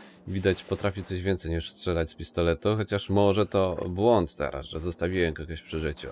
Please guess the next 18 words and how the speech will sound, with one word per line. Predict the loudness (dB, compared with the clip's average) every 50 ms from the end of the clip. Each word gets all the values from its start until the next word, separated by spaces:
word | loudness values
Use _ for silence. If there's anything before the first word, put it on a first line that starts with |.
| -2
A | -2 -2
z | 0
drugiej | 2 2 2 2 0 -2
strony | 0 0 2 2 2 2
przyszliśmy | 0 0 -2 0 0 0 2 0 0
tu | 0 0
tylko | -2 0 2 2 2
po | 4 4 4 6
rymę, | 6 6 4 4 4
a | 4
nie | 2 0
po | -2 -2 -4
to, | -2 -2
żeby | -2 -2 -2 -2
wybijać... | -2 -2 0 2 2 2 2 0 -4 _ _ _ _ _ -20 -20 -20 -20 -20 -20 -20 -20 -20 -20 -20 -18 -18 -18 -18 -20 -20 -16 -8 -2
Aha. | 0 0 2 2 2 2 2 2 0 -2 -4 -12 -20 -20 -20 -20 -20 -20 -20 -20 -20 -20 -20 -20 -18 -18 -18 -18 -18 -16 -16 -16 -16 -16 -14 -14 -12 -12 -10 -2 2
Pół | 6 6 8
wioski. | 10 10 10 10 8 4 2 4 4 4 4